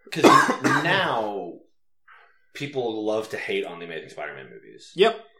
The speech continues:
Speaker 1: And I guess it's just because they really like what Tom Holland did in Civil War.
Speaker 2: And it's also because, oh, hey, they wanted to do their, their shared cinematic universe, and it totally flopped.
Speaker 1: Right.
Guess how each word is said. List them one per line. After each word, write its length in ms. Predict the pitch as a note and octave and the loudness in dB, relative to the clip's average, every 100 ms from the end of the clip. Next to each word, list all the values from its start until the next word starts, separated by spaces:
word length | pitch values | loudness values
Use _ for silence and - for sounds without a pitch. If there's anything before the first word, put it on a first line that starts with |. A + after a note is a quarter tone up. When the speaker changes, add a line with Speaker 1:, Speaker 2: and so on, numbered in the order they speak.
| _ _ _ _ | _ _ _ _
Speaker 1:
And 100 | - | -8
I 60 | A#2 | -4
guess 220 | A2+ F3 | 0 0
it's 100 | G#3 | -2
just 120 | F3+ D3 | -6 -8
because 280 | C#3+ C#3+ | -4 -2
they 60 | B2+ | -2
really 260 | A2 A2 A2 | 0 0 0
like 200 | G#2 G2+ | -2 -4
what 100 | G2 | -8
Tom 160 | G#2 | -10
Holland 340 | G2 G#2 G2+ F#2+ | -6 -6 -6 -6
did 160 | F#2 | -8
in 80 | E2+ | -8
Civil 280 | - E2 D2+ | -12 -12 -12
War. 420 | D2+ D#2 - - - - - | -10 -10 -10 -16 -20 -18 0
Speaker 2:
And 140 | G3+ | 4
it's 100 | G3+ | 6
also 300 | G#3 F#3+ F3 | 4 4 0
because, 600 | D3 C#3 C#3 B2+ A2+ - - _ _ _ | -2 2 4 2 -2 -14 -20 _ _ _
oh, 180 | D#3+ D#3+ | 2 4
hey, 220 | D3 D3 | 4 4
they 140 | C3+ | 4
wanted 320 | C3 B2+ B2+ A2+ | 2 0 -2 -4
to 140 | A#2+ | -10
do 160 | A#2 A#2 | -10 -6
their, 320 | A#2 A2 G#2+ | -4 -4 -4
their 260 | B2 A2+ G#2 | -4 -4 -6
shared 440 | - - B2 A2 | -8 -4 -4 -4
cinematic 500 | G#2+ B2 A#2 A2 G#2+ | -6 -6 -6 -8 -10
universe, 320 | B2 A2+ G#2+ A2+ | -10 -8 -8 -10
and 80 | A#2 | -10
it 80 | |
totally 260 | G#2+ A#2 G#2+ | -8 -6 -8
flopped. 500 | - - C3 - B2 | -8 -4 -2 -4 -8
Speaker 1:
Right. 200 | G2+ - | -8 -10